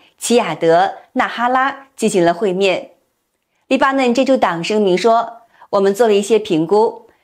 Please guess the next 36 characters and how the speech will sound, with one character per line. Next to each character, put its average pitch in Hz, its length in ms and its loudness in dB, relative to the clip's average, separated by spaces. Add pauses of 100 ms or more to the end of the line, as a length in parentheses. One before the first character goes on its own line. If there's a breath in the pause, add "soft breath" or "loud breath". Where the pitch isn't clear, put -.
抵 269 100 2
抗 277 200 0
同 262 160 0
盟 220 200 0
各 220 160 0
方 247 400 -2
在 220 140 2
当 240 240 -2
前 180 220 -2
这 196 100 -4
一 190 80 0
敏 180 200 -4
感 170 220 -2
阶 175 140 -4
段 175 380 -2 (200 loud breath)
需 - 120 -2
要 233 100 2
采 208 220 -4
取 190 200 -4
哪 170 180 -4
些 190 160 0
行 165 240 -6
动， 180 200 0 (420)
以 233 120 0
在 254 160 0
加 254 200 0
沙 262 260 0
和 - 180 -4
巴 233 180 0
勒 208 80 0
斯 220 120 -8
坦 190 220 -2
的 180 100 -2
抵 180 160 -2
抗 175 260 -2
中 233 340 0